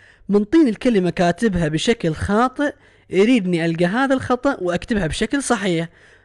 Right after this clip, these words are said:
هذا شوية أسهل من بقية أنواع الأسئلة. فمثلًا نمبر وان، أولًا كوكيز، كوكيز اللي معناها المعجنات.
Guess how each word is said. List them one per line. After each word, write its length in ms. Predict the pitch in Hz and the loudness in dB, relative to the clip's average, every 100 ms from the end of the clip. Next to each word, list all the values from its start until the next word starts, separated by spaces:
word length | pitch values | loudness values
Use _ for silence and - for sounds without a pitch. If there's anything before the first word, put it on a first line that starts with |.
| - | -6
هذا 240 | 269 285 | 0 2
شوية 360 | 254 269 269 254 | 2 2 2 2
أسهل 260 | 269 269 277 | 0 0 0
من 140 | 220 | 2
بقية 400 | 196 - 247 262 - - _ - | 0 0 0 0 -2 -20 _ -2
أنواع 300 | 202 196 233 | 2 4 4
الأسئلة. 480 | 190 170 165 156 170 - - - | 2 0 0 -2 -4 -10 -14 0
فمثلًا 340 | 285 302 214 | 2 4 2
نمبر 320 | 196 175 175 | 2 2 2
وان، 300 | 175 226 220 | 4 4 2
أولًا 420 | 202 214 202 185 170 _ _ _ | 2 2 2 2 -2 _ _ _
كوكيز، 560 | - 262 180 160 143 - - _ _ - | -2 0 0 0 -2 -8 -20 _ _ -2
كوكيز 400 | 220 - 262 254 | -2 2 2 2
اللي 200 | 233 202 | 2 2
معناها 400 | 180 170 196 233 | 0 0 0 2
المعجنات. 760 | 254 254 226 208 208 196 151 | 2 2 0 2 2 2 0